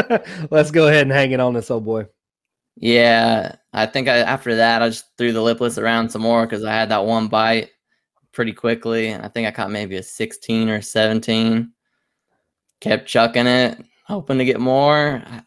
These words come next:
Speaker 2: I, I didn't have another bite. I went all to my, my juice spot in the back, the very back, you know.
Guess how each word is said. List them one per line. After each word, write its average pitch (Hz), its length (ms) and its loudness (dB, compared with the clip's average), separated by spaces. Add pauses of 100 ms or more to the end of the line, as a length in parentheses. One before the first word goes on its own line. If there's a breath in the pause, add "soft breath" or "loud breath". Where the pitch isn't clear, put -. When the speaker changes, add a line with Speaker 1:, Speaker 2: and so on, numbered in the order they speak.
Speaker 2:
I, 117 320 -8
I 127 40 -2
didn't 127 280 -4
have 139 160 0
another 131 220 0
bite. 135 360 2
I 127 60 4
went 135 180 0
all 135 220 2
to 120 320 -6 (480 soft breath)
my, 113 240 -4
my 113 120 -2
juice 151 400 0
spot 170 380 2
in 147 80 -2
the 127 80 -2
back, 151 520 0
the 135 100 -10
very 143 300 2
back, 156 340 2
you 160 80 -6
know. 160 340 -4